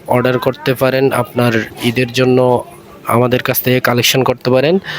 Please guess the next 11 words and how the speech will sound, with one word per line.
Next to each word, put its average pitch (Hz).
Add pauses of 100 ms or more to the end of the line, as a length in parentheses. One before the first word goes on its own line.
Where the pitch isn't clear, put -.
(880)
যার 131
যে 139
কালারটা, 143
যে 131
ডিজাইনটা, 139
যে 131
মডেলটা 131
পছন্দ 135
হবে 143
সেটা 127
স্ক্রিনশট 131